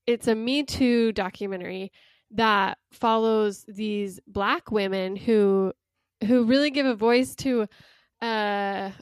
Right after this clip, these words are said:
overlooked intersectionality of race and sexism. And it was really, really well done and very interesting to watch these women talk about how it can be hard for Black women to feel like they have had a voice in the Me Too movement just because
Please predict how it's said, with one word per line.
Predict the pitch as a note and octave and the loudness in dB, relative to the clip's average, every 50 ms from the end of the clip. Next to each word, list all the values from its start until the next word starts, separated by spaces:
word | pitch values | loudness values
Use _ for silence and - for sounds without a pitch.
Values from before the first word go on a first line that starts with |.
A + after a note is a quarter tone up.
| - | -4
overlooked | A3 A#3 A#3 A3 A#3 A3+ G#3+ G#3+ G#3 G3+ - - | -2 -2 0 0 0 0 2 0 -2 -4 -6 -8
intersectionality | - A3 G#3+ G#3 G#3 - - G#3+ G3+ - - - G3 G3 F#3+ G3 G3+ G#3+ A3+ A#3 A#3+ B3 B3 - | -8 -6 -4 -4 -6 -6 -6 -6 -6 -6 -8 -6 -6 -4 -2 -2 0 0 0 0 0 -2 -2 -4
of | - - G3 G3 G3 F#3 - - - - | -4 -4 -4 -4 -4 -6 -10 -14 -10 -6
race | G#3 G#3 G#3 A3 A3 - - | -4 -2 -2 -2 -2 -4 -6
and | - A#3+ A#3+ A#3 A#3 A3+ - - - _ _ _ _ _ _ _ _ - | -6 -4 -4 -4 -6 -10 -14 -16 -20 _ _ _ _ _ _ _ _ -14
sexism. | - - B3+ A#3+ - - C4 B3+ C4 C4+ C#4 C#4 D4 D4 - _ _ _ _ _ _ _ _ _ _ _ _ _ - - _ | -6 -4 -4 -4 -2 -4 -2 0 0 0 0 0 -4 -8 -14 _ _ _ _ _ _ _ _ _ _ _ _ _ -20 -8 _
And | A#3+ A#3+ A#3+ | -2 0 0
it | A3+ | 0
was | A3+ A#3+ G#3 G#3 G#3+ | -2 -4 -6 -4 0
really, | A#3+ D4 G#4+ A#4+ F#4 | 0 2 2 2 2
really | A3 G#3 G#3 G3+ G3 G3 | 2 0 -2 -2 -2 -4
well | F#3 F#3+ G3 G3 | -4 -6 -6 -6
done | F#3 A3 A3+ A3+ A3 G3+ | -4 -4 -4 -4 -4 -4
and | - F3+ G3+ G3+ | -6 -8 -10 -8
very | G3+ G#3+ G#3 A3+ A#3+ A3+ | -6 -6 -4 -4 -4 -6
interesting | - G#3+ G#3 G#3+ - G#3+ - - A3 G3+ | -6 -8 -8 -10 -12 -14 -10 -10 -8 -8
to | G3 F#3 | -6 -4
watch | F#3+ G3 F#3+ F#3+ F#3+ - - - - - _ _ _ _ _ _ _ _ _ _ _ _ _ _ _ _ _ _ _ - | -4 -2 -2 -4 -4 -6 -10 -14 -18 -20 _ _ _ _ _ _ _ _ _ _ _ _ _ _ _ _ _ _ _ -10
these | G#3+ A#3+ A#3 G3+ | -8 -6 -6 -4
women | G3+ A3 A3 G#3+ G3+ G3 | -4 -4 -4 -4 -6 -8
talk | - - - G3+ G3+ - - | -8 -6 -6 -6 -6 -6 -6
about | A3 G#3 G#3+ G#3 G3+ G3+ | -4 -4 -2 -4 -4 -6
how | - - G#3+ F#3+ F#3 F#3 F#3 F#3+ F#3+ F#3+ - - | -8 -6 -6 -4 -4 -2 -2 -4 -4 -6 -6 -8
it | A3+ G3+ - | -10 -10 -8
can | - G#3+ G3 | -8 -6 -4
be | F#3 F#3+ | -4 -4
hard | F#3 - F3 F3 F3+ F#3+ - | -4 -4 -4 -4 -4 -6 -6
for | - A3+ G#3+ | -4 -4 -4
Black | G#3 G#3+ F#3+ G3 - - | -2 -4 -6 -6 -8 -8
women | G3+ G3 G3 G3 F#3+ | -8 -8 -8 -8 -8
to | G3 | -10
feel | - - - F#3 F#3 F#3+ | -10 -10 -8 -6 -4 -4
like | F#3+ F#3 F#3+ - | -4 -4 -6 -8
they | - F3+ F3+ | -10 -10 -10
have | F#3+ G3+ F3+ F3+ - | -10 -10 -12 -12 -14
had | - - - E3+ E3 E3+ | -14 -12 -10 -8 -4 -4
a | G#3 A#3+ | -4 0
voice | A#3+ C#4+ D4 D4+ D#4 D4+ - | 4 4 4 4 4 0 -2
in | - D4+ D4 D4+ | -4 -6 -6 -4
the | D4+ | -4
Me | D4 D4+ D4+ | -4 -4 -6
Too | C#4+ - D4+ D4 | -4 -4 -4 -2
movement | C#4+ D4 C#4+ C4+ C#4+ C#4 A#3 G#3+ | -2 -2 -2 -2 -2 -2 -2 -2
just | A3 G#3+ - | -4 -4 -4
because | G#3+ A3 - - G#3+ G3+ G3 G3+ F#3+ - - | -6 -8 -6 -4 -4 -2 -2 -2 -4 -6 -12